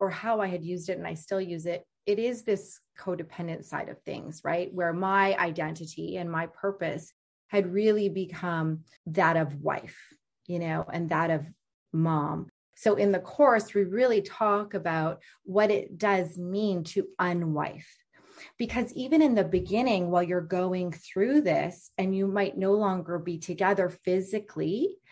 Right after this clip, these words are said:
um, you still have those very knee-jerk reactions and autopilot responses to problem solve, to caretake, to caregive, to enable,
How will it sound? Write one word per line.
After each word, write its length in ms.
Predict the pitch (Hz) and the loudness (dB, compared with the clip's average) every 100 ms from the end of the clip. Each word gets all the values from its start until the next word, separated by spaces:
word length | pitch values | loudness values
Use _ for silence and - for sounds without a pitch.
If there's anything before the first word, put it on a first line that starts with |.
| - - - - - | -20 -20 -20 -4 4
um, 600 | 196 196 185 180 175 - _ - | 4 6 2 -2 -6 -14 _ -4
you 160 | 202 | -2
still 480 | 202 - 214 240 262 | -2 -4 0 2 2
have 540 | 220 - 175 170 160 156 _ | -2 -2 2 2 0 -4 _
those 320 | 165 180 170 | -2 0 0
very 300 | 165 196 196 | 0 4 4
knee-jerk 500 | 175 175 180 190 185 | 2 -2 -2 -2 -4
reactions 840 | 170 156 160 175 - 165 165 160 - | -2 0 0 -2 -6 -4 -2 -4 -6
and 180 | 165 160 - | -6 -6 0
autopilot 640 | 170 180 180 - 170 160 - | 2 2 0 -2 -2 -2 -4
responses 880 | 160 - 165 185 185 - 151 151 - - | -10 -6 -4 -4 -6 -8 -8 -8 -12 -8
to 220 | 165 156 | -4 -4
problem 500 | 151 - 160 160 160 | -6 -4 -4 0 -4
solve, 480 | 160 160 156 156 156 | -2 -4 -2 -4 -8
to 140 | - 160 | -14 -16
caretake, 720 | - 170 165 165 165 156 - | -6 -4 -4 -6 -6 -6 -8
to 80 | - - | -20 -20
caregive, 680 | - 170 165 165 160 156 - - _ | -6 -4 -2 -2 -2 -4 -8 -20 _
to 140 | - | -4
enable, 680 | 175 170 170 170 170 165 156 | -2 0 0 0 0 0 -2